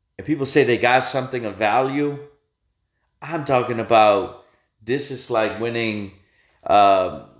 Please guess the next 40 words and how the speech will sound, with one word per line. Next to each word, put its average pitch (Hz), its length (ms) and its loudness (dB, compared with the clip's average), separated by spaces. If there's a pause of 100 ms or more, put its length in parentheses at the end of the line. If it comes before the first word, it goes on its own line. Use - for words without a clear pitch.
(260)
you 127 140 -8
know, 127 80 -8
this 147 260 -10
is 139 140 -12
just, - 500 -8 (480)
it, 101 160 -6
it's 123 400 -2
just 165 220 -10
a 139 40 -2
beautiful, 147 720 2
beautiful 127 480 -4
feeling. 127 480 -4 (760)
It's - 100 -12
a 127 40 -8
beautiful 139 340 4
feeling. 156 340 0
It 123 60 -4
makes 151 240 -4
me 170 80 -4
feel 175 180 0
really 147 260 2
good 127 480 2
to 117 80 -4
know 113 680 0 (640)
that 120 160 2
there's 131 180 2
people 139 380 2
out 131 260 6
there 120 400 0 (720)
that 113 160 0
have 117 220 -6
been 107 180 -4
touched 143 320 0
by 135 100 4
my 123 160 4
message, 127 760 -2 (340)
and 120 160 0
it 120 120 0
motivates 127 680 2
me. 71 120 -16